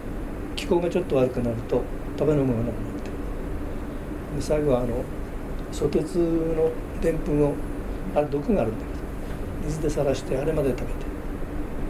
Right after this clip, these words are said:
Speaker 2: ソテツ地獄って言うんだ。うん。だからその、換金作物のためのプランテーションってのは危ないんですよ。フィリピンだって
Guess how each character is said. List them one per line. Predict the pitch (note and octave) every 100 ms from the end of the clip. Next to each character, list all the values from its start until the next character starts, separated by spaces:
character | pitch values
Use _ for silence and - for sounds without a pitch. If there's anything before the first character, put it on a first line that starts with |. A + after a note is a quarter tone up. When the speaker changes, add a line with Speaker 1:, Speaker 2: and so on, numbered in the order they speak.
| - -
Speaker 2:
ソ | C#3+
テ | D#3
ツ | D#3+
地 | D3+
獄 | E3+ F#3+
っ | G3
て |
言 | F#3+
う | -
ん |
だ。 | - - - - - - - - - - - D3 - - - - - - - -
う |
ん。 |
だ | D3
か | C#3+
ら | C3
そ | C3+
の、 | C3 C#3+ - - - - - - - - - - - - -
換 | D#3+ D#3+
金 | F#3
作 | F3+ E3
物 | E3+ D#3
の | C3
た | C3
め | A#2
の |
プ | -
ラ | D3
ン | D3
テ | D3+
ー |
シ | D3
ョ | A#2
ン |
っ |
て | - A#2
の |
は | A#2+
危 | -
な | D3
い |
ん | A2+
で |
す | -
よ。 | - - - - - - - - - - - - - - - - - - - - - - - - - - - - -
フ |
ィ | F3
リ |
ピ | F#3
ン | D3+
だ | B2
っ |
て | - -